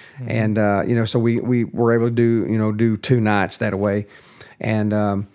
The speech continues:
Speaker 2: but then, uh, um, then music started changing more into, um, a, um,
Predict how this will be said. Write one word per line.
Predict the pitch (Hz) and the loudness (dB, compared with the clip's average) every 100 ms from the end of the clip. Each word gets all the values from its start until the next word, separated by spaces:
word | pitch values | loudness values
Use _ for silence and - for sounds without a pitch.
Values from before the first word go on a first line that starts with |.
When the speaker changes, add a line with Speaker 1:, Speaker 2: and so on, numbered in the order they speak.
| - - _ | -20 -20 _
Speaker 2:
but | - 165 | -2 2
then, | 170 151 120 | 4 4 2
uh, | 123 117 110 - - - _ _ _ _ _ | 2 2 0 -8 -20 -20 _ _ _ _ _
um, | 143 123 120 120 - - _ | 0 0 0 -2 -6 -12 _
then | 143 156 185 | 2 4 6
music | 180 160 156 | 4 2 -2
started | - 147 139 | 2 2 2
changing | - 147 135 120 120 | 0 2 2 2 2
more | 117 113 113 | 2 2 2
into, | - 117 113 - 117 113 110 110 104 | 2 0 0 0 2 2 2 0 -2
um, | 117 110 107 110 107 107 - _ _ - | -2 -2 0 -2 -4 -6 -10 _ _ -6
a, | 120 110 107 | -4 -2 -2
um, | 101 101 98 | -4 -4 -6